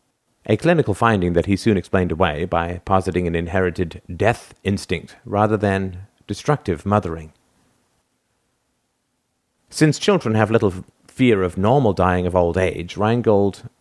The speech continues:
emphasizes that, quote, "the child does not fear to die. He fears being murdered. Thoughts of punishment and death come readily to the minds of children.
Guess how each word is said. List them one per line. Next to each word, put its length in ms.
emphasizes 680
that, 320
quote, 320
"the 60
child 340
does 140
not 220
fear 220
to 100
die. 600
He 160
fears 420
being 340
murdered. 440
Thoughts 320
of 160
punishment 540
and 200
death 340
come 220
readily 340
to 100
the 80
minds 340
of 120
children. 360